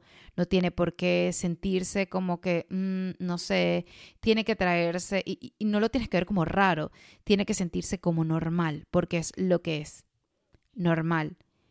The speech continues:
Dejen de estar, o mejor dicho, dejemos de estar poniéndonos cargas,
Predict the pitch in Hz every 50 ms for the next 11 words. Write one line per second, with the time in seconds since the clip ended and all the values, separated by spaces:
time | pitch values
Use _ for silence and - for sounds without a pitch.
0 | _ _ _ _ - - 165 160 208 196 180 190 190 202 202 214 220 226 233 -
1 | _ _ _ _ - 180 165 156 190 170 165 170 180 185 - _ _ _ _ _
2 | - - 170 - - - 202 180 170 170 175 175 - _ _ _ _ _ _ -
3 | 190 175 165 147 170 170 170 175 185 - 208 175 160 151 139 - 170 190 196 170
4 | 143 135 143 165 - - - - _ - - - _ - - 175 180 156 - -
5 | _ - 190 170 165 170 170 170 180 - _ _ _ _ _ _ _ _ - 196
6 | 185 185 185 185 185 185 190 190 196 196 190 190 185 180 180 175 170 165 170 175
7 | - - _ _ _ - 214 196 190 180 180 175 185 196 202 - - -